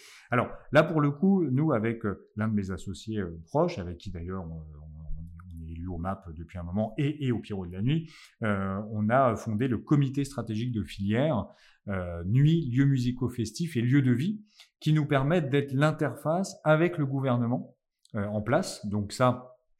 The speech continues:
le comité de filière, il existe depuis deux mille vingt. On a accéléré sa création parce qu'il y a eu la crise covid et qu'il fallait absolument avoir un organe qui pouvait faire, euh, ce lien, quoi, entre les pros, ceux qui étaient fermés et qui trouvaient que ça tombait un peu du haut, et puis le gouvernement, même pour éclairer ses décisions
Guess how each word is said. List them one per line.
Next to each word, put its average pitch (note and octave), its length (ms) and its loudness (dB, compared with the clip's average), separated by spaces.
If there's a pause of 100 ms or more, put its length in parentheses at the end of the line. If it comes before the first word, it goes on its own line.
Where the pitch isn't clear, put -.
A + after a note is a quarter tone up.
(180)
le - 40 -20
comité G#2 260 -4
de G#2 60 -6
filière, A#2 200 -2
il G2 80 -2
existe G2 280 -4
depuis G2+ 280 -8
deux G2+ 180 0
mille B2+ 300 4
vingt. C3+ 260 0
On F2+ 60 -6
a F2 40 -4
accéléré G#2+ 400 -2
sa G#2 160 -6
création G#2+ 380 -4
parce - 140 -8
qu'il E2 160 -12
y E2+ 40 -10
a E2+ 40 -8
eu E2+ 60 -10
la D#2 100 -10
crise - 280 -12
covid G#2 420 -4 (340)
et G#2 100 -6
qu'il F#2+ 140 -10
fallait G2 180 -8
absolument G2 480 -2
avoir F#2+ 220 -4
un F#2+ 160 -2
organe A#2+ 480 2
qui - 120 -12
pouvait A#2+ 420 -2 (260)
faire, B2 380 2
euh, G2 100 -2 (340)
ce - 160 -6
lien, D3+ 220 4
quoi, F#2+ 320 -6
entre F#2+ 220 -10
les F#2+ 120 -4
pros, C#3 380 4
ceux D#3+ 160 -4
qui - 80 -4
étaient G#2 160 -4
fermés C#3+ 580 0
et G#2 120 -4
qui G#2 160 -8
trouvaient G#2 280 -6
que G#2+ 60 -8
ça F#2+ 120 -8
tombait F#2 220 -8
un F#2+ 120 -4
peu G#2 160 -4
du G2 100 -4
haut, E3 240 2 (220)
et G2 80 -8
puis A#2+ 160 -4
le G#2+ 100 -2
gouvernement, G2+ 560 0
même A#2+ 240 0
pour - 160 -6
éclairer A2 340 -2
ses C#3+ 160 -2
décisions A2+ 580 0